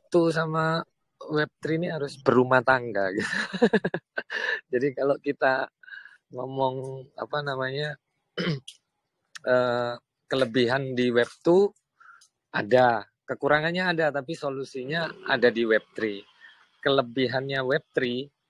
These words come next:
ada, kekurangannya ada juga, tapi solusinya ada di Web two. Contohnya ya dua hal tadi. Kalau ingin lebih cepat, manfaatkan Web two di layer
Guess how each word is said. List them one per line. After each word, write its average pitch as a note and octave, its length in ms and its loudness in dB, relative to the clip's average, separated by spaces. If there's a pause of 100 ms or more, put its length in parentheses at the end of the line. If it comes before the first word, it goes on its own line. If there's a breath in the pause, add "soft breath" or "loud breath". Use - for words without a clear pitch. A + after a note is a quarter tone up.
(500)
ada, B2 560 4
kekurangannya E3 920 -2
ada C#3+ 280 0
juga, D3 360 -4 (300)
tapi F3 200 -4
solusinya C#3 680 -6
ada - 300 -14
di G#2+ 160 -12
Web F#2+ 160 -16 (160)
two. F#2+ 240 -16 (920 loud breath)
Contohnya A2+ 520 -6
ya C3+ 120 2
dua G#2+ 280 -2
hal G#2+ 240 -2
tadi. F#2+ 320 -6 (200)
Kalau G#2+ 280 -6
ingin A#2 320 -6
lebih G#2 260 0
cepat, - 380 2 (240)
manfaatkan G#2+ 760 -4
Web G2 300 0
two D3 240 4
di B2 80 4
layer G#2 400 4